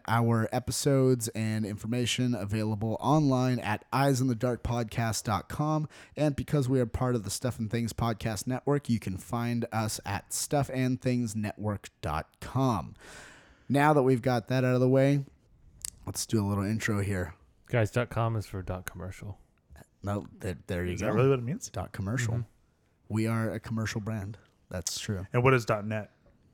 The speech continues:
Speaker 1: Uh, network. Or, uh, internet.
Speaker 3: I thought
Speaker 1: Short
Speaker 3: that people
Speaker 1: for
Speaker 3: just
Speaker 2: internet.
Speaker 3: had
Speaker 2: Network.
Speaker 3: dot net because dot com was already taken.
Speaker 1: <laughs> Th-,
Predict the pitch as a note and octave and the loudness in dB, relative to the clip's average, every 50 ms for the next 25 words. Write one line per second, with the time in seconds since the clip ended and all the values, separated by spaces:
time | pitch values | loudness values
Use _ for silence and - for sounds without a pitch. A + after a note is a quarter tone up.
0 | _ _ _ _ _ - - C2 C2 C2 B1 - - D2 F#2+ - - A#1+ C2 C#2 | _ _ _ _ _ -14 -10 -8 -6 -6 -6 -8 -6 -6 -6 -6 -6 -6 -8 -8
1 | - - - - _ D#3 D3+ - _ _ _ _ - - - - - - _ - | -10 -12 -18 -20 _ -20 -20 -20 _ _ _ _ -20 -20 -20 -20 -20 -18 _ -8
2 | G2+ G2 F#2 F#2 F#2 F2+ F2+ F2+ F2 E2+ E2 - - _ _ _ - - F2 E2+ | -4 -2 0 0 0 0 0 0 0 -2 -2 -6 -8 _ _ _ -8 -4 -4 -4
3 | F2 - - - G2 - - F#2 F2 F2 E2+ - - - - - _ _ _ _ | -4 -4 -6 -8 -8 -6 -6 -6 -4 -4 -6 -6 -8 -12 -14 -16 _ _ _ _
4 | _ - G#2 G2 - B2+ B2 A#2 A#2 A2 - - B2+ A#2 B2 A2+ G#2+ G#2 B2 B2+ | _ -6 -2 0 2 2 4 2 2 0 0 0 2 2 2 2 2 2 0 2
5 | A2+ A#2 A2 G#2+ G2+ G2 G2 A2 G#2 G#2+ G#2 G#2 G#2 G#2+ G#2 - A2 G#2 - A2 | 4 4 4 4 4 4 2 2 2 2 0 0 0 0 0 0 -2 -2 0 0
6 | G#2 F#2+ - - G2+ G2+ - - - G#2+ G2 F#2+ F#2 F#2+ F#2 F#2 F2+ - G#2 G2 | 0 0 -2 -4 -4 -4 -4 -2 -2 -2 -2 -2 -4 -4 -6 -6 -6 -4 -6 -4
7 | G2+ F#2+ G2+ G#2 - - - - - - - E3 D#3 | -4 -4 -4 -4 -6 -8 -12 -14 -14 -8 -6 -6 -6